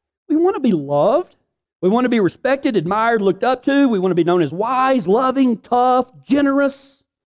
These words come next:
We wanna be all of those things. We wanna be the top hand. And when we're not, we don't get the recognition we deserve, or things don't go our way, first thing that usually happens is we get angry. We get angry.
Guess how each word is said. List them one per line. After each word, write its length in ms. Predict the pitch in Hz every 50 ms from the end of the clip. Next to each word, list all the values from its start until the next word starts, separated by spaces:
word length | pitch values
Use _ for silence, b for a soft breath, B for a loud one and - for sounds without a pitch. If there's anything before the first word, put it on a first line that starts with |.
| -
We 80 | 202 240
wanna 260 | 277 302 349 349 294
be 300 | 220 185 277 330 349 320
all 220 | 226 202 190 185
of 160 | 170 170 160 143
those 180 | 139 135 -
things. 420 | - 135 120 110 - _ _ _ _ _ _
We 140 | - 226 294
wanna 240 | 302 311 339 330 285
be 100 | 285 302
the 140 | 285 262 -
top 340 | - 208 208 196 185 185 196
hand. 400 | 196 160 147 131 101 90 - _ _ _ _ _ _ _ -
And 100 | 139 147
when 140 | 151 160 165
we're 100 | 165 156
not, 320 | 151 165 190 220 240 240 _ _ _ _ _ _ _ _ -
we 120 | 170 175
don't 100 | 196 180
get 80 | 196 190
the 80 | -
recognition 720 | 151 143 190 196 190 160 139 135 143 185 190 - - 220 214
we 140 | 214 220 196
deserve, 640 | 208 190 180 214 220 220 220 233 220 214 208 _ _ _ _ _ _ _ _ _
or 80 | - 233
things 240 | - - 233 240 214
don't 160 | 220 208 208
go 180 | 190 190 196 202
our 180 | 190 190 185
way, 440 | 175 180 190 190 190 185 185 165 175 _ _ _ _ _ _ _ _
first 180 | - 170 175 -
thing 140 | - 196 196
that 140 | 190 190 170
usually 260 | 185 190 202 196 180
happens 380 | 190 196 202 196 - 160 143
is 80 | 156 170
we 100 | 165 175
get 180 | 160 190 190 190 - _ _ -
angry. 400 | - 226 226 180 127 98 78 - _ _ _ _ _ _ -
We 120 | 139 143
get 180 | 151 170 175 170
angry. 400 | 160 151 151 143 113 107 101